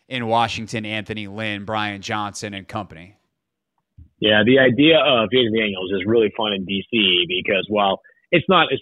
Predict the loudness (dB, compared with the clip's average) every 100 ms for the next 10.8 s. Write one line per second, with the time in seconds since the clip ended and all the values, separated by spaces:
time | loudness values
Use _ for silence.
0 | 0 0 2 2 2 -2 -4 -2 0 -2
1 | -2 -2 0 0 -2 -2 -4 -4 -6 -8
2 | -4 -4 -2 -2 -2 -4 -2 0 0 0
3 | -2 -2 -2 -2 2 4 6 4 0 0
4 | 0 -2 -6 -10 _ _ -20 -4 -2 -2
5 | 0 2 2 0 -2 -2 -2 0 0 -2
6 | -2 -2 -2 -4 -2 0 0 -2 -6 -6
7 | -6 0 2 0 -4 -20 _ 0 0 0
8 | _ -4 -4 -2 0 0 -2 _ -10 -2
9 | 0 -2 -4 _ _ -2 2 2 4 2
10 | 2 -4 -4 -8 0 4 4 4